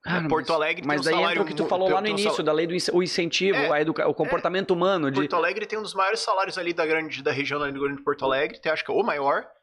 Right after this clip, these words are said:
Speaker 2: e uma das piores notas. A gente não tem conexão. Então a gente tem feito isso, não funciona.
Speaker 1: É, o mesmo ponto que eu, ah, mas tem prof-, eu acredito que tenha professores bons mesmo na, na pública.
Speaker 2: Não,
Speaker 1: E
Speaker 2: sim,
Speaker 1: existe,
Speaker 2: mas eu
Speaker 1: só
Speaker 2: acho que
Speaker 1: que
Speaker 2: esses professores vão ser a favor.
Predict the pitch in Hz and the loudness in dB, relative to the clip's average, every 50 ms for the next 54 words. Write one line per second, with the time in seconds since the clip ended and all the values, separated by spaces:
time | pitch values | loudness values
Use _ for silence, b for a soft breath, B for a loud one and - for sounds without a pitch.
0 | _ _ - 170 190 196 185 - 202 190 180 165 202 208 196 - 117 - - - | _ _ -6 -4 -2 -2 0 2 2 2 2 2 0 -2 -2 -4 -12 -14 -14 -14
1 | - _ _ _ _ _ _ _ - - 160 170 - 233 - 190 151 - - - | -16 _ _ _ _ _ _ _ -12 -10 -6 -4 -2 -2 0 -2 -2 -2 -4 -4
2 | - - _ _ _ _ _ _ _ _ _ B B B B B B B _ _ | -6 -10 _ _ _ _ _ _ _ _ _ B B B B B B B _ _
3 | _ _ _ _ _ _ _ _ _ _ _ - 147 131 131 127 - 170 208 220 | _ _ _ _ _ _ _ _ _ _ _ -4 -2 -2 -2 -4 -4 -6 -4 -2
4 | - 196 175 190 - 147 123 101 - - - - - - - - _ _ _ _ | -2 -4 -4 -4 -4 -6 -4 -4 -6 -6 -8 -8 -12 -14 -16 -16 _ _ _ _
5 | - 131 - - 151 - 233 302 262 - - _ _ _ _ _ _ _ _ _ | -20 -14 -12 -8 -4 -2 -2 -2 -2 -6 -12 _ _ _ _ _ _ _ _ _
6 | _ _ _ _ - - _ - - 180 175 143 143 151 165 180 175 185 160 - | _ _ _ _ -20 -20 _ -8 -4 -2 0 2 2 2 2 0 -2 -6 -8 -4
7 | - 160 170 180 180 - 180 - - 170 165 165 - 151 - - 175 180 170 160 | -2 0 0 0 -2 -4 -4 -4 -2 -2 -2 -2 -2 -2 0 0 0 0 0 0
8 | 151 - - - 180 175 156 160 156 - - - 160 202 - - 160 165 170 - | -2 -2 -4 -4 -4 -2 -2 -4 -4 -2 0 0 2 2 2 0 0 -2 -2 -4
9 | - - - 151 143 139 160 147 - 151 - - 135 147 151 135 123 127 139 147 | -8 -4 -2 0 0 2 0 0 0 0 0 0 -2 -2 0 0 0 0 0 0
10 | 135 135 123 120 123 120 127 131 127 127 131 139 147 160 151 - 196 208 165 - | 0 0 0 0 -2 -2 -2 -2 -2 -2 -2 -2 -4 -4 -2 0 0 2 2 2
11 | - - 139 160 180 - - 262 302 277 - - - 233 220 254 262 - - - | 2 2 2 2 2 2 2 2 2 2 2 0 0 0 2 2 2 0 0 0
12 | - 349 330 - - 277 262 - 233 240 240 226 226 214 - 220 - 226 208 208 | 0 0 -2 -2 -4 -4 -2 0 0 0 0 0 -2 -2 -4 -4 -2 -2 0 0
13 | 220 226 | 0 -2